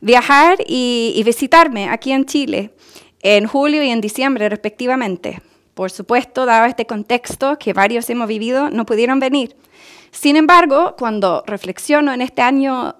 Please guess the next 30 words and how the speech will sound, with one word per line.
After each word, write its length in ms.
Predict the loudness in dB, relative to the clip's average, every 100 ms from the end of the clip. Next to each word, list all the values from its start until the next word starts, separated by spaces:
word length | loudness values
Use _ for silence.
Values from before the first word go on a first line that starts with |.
| -8
eh, 220 | -6 -6
pasado, 720 | -8 -4 0 2 0 -6 _ 0
he 120 | 2
hablado 320 | 4 2 4
más 360 | 2 0 0 -4
con 200 | 2 2
mis 100 | 4
padres 540 | 2 4 2 -2 -4
que 80 | -6
yo 100 | -4
creo 160 | -2
que 80 | -2
en 60 | -2
cualquier 300 | -2 -2 -2
otro 200 | -2 0
año 340 | 2 2 0 -4
de 260 | 0 2
mi 140 | 2 2
vida. 400 | 0 -2 -6 -10 _ -20 -20 -20 _ _
Porque 560 | -2 0 4 2 2 -6 _
como 160 | -2 -2
estamos 500 | 0 2 4 4 4
en 200 | 4 6
casa, 440 | 4 2 0 -2 -2 -6
y 160 | -4 -4
bien, 340 | -2 -2 -2
hay 240 | -2 -4 -2
horarios 640 | -2 2 2 2 0 -2 -4
de 120 | -4
diferencia 840 | -2 2 4 4 2 0 2 2